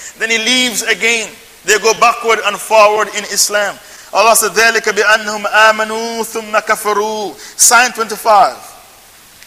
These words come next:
They tried to get honor from the kuffar. The Shah of Iran thought he could get honor from the U S A.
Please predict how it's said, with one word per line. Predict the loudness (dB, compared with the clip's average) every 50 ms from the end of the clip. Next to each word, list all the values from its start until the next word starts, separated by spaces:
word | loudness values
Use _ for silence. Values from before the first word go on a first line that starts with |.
| -20 -20 -20 -20 -2
They | 0 0 0 2
tried | 2 4 4 4 4 0
to | -2 -2
get | -2 -2 0 2
honor | 2 4 4 4 0 0 -4 -6
from | -4 -4 -2 -2
the | -4
kuffar. | -8 -8 -10 -2 2 2 4 4 2 -2 -10 -18 -20 -20 -20 -20 -20 -20 -20 -20 -20 -20 -20 -20 -20 -20 -20 -20 _ _ -20 -20 -20 _ -20 -20 -20 _ _ _ _ _ -20 -20 _ -20 -20 -20 _ -8
The | -4 -2
Shah | -2 2 4 4 4 4 4 2
of | 0 -2 -2
Iran | -4 0 4 4 2 2
thought | 0 0 2 2 2 2 0
he | -6 -12
could | -12 -14 -10 -8
get | -8 -8 -6 -6
honor | -6 -4 -4 -6
from | -6 -10 -10
the | -10 -12 -8
U | -6 -4
S | -2 -2 -2
A. | -2 -4